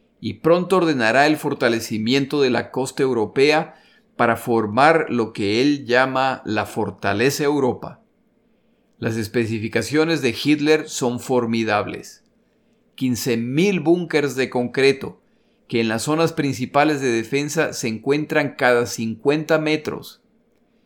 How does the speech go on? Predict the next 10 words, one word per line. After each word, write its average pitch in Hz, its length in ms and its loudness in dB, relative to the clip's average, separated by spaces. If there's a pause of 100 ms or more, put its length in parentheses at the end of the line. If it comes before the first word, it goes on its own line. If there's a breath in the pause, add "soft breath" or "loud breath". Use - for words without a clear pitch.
(280)
En 113 160 -4
el 110 80 0
resto 160 360 2
de 139 160 4
áreas 175 360 4
se 147 100 -6
separan 147 640 0
cada 107 320 -2
cien 156 440 -2
metros. - 580 -6